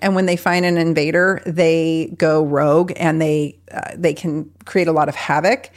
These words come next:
And so this whole system needs to actually be working and well orchestrated for it to not be a total shit show. And yet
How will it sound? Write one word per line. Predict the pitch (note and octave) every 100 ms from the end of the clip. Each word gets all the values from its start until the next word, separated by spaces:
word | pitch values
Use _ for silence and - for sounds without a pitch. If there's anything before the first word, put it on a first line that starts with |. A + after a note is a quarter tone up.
| - - - - _ _
And | - F#3+
so | E3+
this | G3+ A3
whole | - A#3
system | - B3+ B3 G#3+ F#3+
needs | F#3 F3
to | -
actually | F3 F3 - F3+
be | D#3 D3+
working | D#3 F3 F3 E3+ D#3+ D3+
and | F3 E3 E3+
well | D#3+
orchestrated | D#3+ D#3+ E3 - D#3+ D3+ D3
for | - D3+
it | C3+
to | - E3
not | D3+ D#3 D#3+ E3+ E3+
be | E3 D#3 D3+
a | D#3
total | D3+ D#3 D3+
shit | C#3+ - F#3
show. | - D3 D3+ D3+
And | E3 D#3+
yet | D#3+ D#3 - -